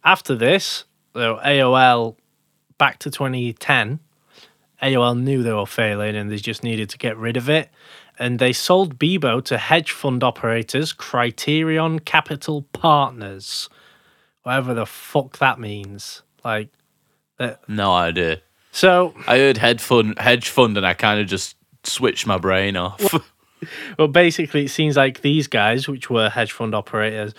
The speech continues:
Speaker 1: were trying to run Bebo into the ground, probably to make themselves some money.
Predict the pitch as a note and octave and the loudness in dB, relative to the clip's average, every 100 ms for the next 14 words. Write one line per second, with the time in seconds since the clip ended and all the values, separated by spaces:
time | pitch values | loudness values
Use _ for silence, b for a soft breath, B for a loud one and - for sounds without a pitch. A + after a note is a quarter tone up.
0 | B B B A#2+ A#2 A#2 A2 G#2+ _ _ | B B B -2 0 2 0 -4 _ _
1 | - - A#2+ A#2 A2+ A#2+ B2 A#2 B2+ B2 | -6 2 4 4 0 -2 -2 -2 -2 -2
2 | A#2 A2+ G#2+ A2 B2 A#2+ B2 - A#2 A#2 | -2 -2 -6 -8 -2 -2 -2 -4 -6 -6
3 | - A#2 A#2 A2 A2 B2 A2+ - A2 A2+ | -6 -6 -6 -8 -10 -6 -6 -8 -10 -8
4 | C#3+ D3 | -8 -8